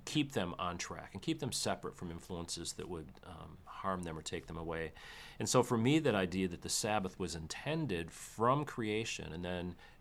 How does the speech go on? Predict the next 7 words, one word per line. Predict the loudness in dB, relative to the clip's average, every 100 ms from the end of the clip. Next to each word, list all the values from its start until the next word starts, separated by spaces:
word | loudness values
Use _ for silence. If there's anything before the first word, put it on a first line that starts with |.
| -2
echoed | 0 2 2 2 2
in | 0
the |
Mosaic | -2 -2 -2 -2 2
Law | 2 4 2 -2 -8 -18 -18 -20 -20 -18
for | -8 2 4 4 0 -10 -10
rest | 2 4 4 2 0